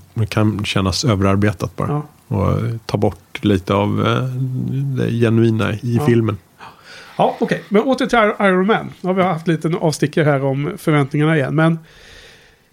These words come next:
Speaker 2: men jag, jag, jag vet inte om jag tycker att... Eh, eh, Tony Stark, vi var inne på den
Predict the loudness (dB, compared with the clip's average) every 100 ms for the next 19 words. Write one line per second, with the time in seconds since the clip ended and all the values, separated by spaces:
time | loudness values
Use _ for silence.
0 | -2 2 4 2 0 -2 -4 -4 -2 0
1 | 2 2 2 0 -2 -2 -2 -2 -2 -2
2 | -8 -14 _ _ -10 -6 -4 -6 -8 -14
3 | -12 -6 -4 -4 -2 0 2 2 2 2
4 | 2 2 2 4